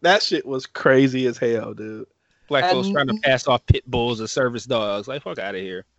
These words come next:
Speaker 1: What's funny is that she had a pit bull.
Speaker 2: Oh. <laughs> Nah, man.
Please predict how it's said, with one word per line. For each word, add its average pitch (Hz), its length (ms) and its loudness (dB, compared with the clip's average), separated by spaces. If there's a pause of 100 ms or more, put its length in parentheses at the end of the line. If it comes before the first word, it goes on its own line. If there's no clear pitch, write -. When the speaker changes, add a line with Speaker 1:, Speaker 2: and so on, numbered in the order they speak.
(280)
Speaker 1:
What's 285 260 6
funny 320 260 6
is 247 80 2
that 240 180 6
she 349 100 2
had 269 160 4
a 254 60 -2
pit 294 240 -8
bull. 294 380 -6 (460)
Speaker 2:
Oh. 202 120 6 (400)
<laughs> 226 80 4 (1700)
Nah, 64 440 -16
man. 110 460 -8